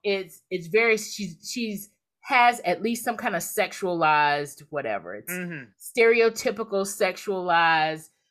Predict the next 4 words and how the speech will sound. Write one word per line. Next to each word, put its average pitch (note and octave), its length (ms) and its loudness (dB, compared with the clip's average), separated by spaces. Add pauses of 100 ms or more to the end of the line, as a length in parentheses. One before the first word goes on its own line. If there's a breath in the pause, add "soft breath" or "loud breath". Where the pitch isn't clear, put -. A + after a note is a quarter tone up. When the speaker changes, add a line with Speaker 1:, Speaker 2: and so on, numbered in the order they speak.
(160)
Speaker 1:
very F3+ 400 2
female. D#3+ 680 -6
So F3 480 2 (420 soft breath)
there's, G3+ 760 4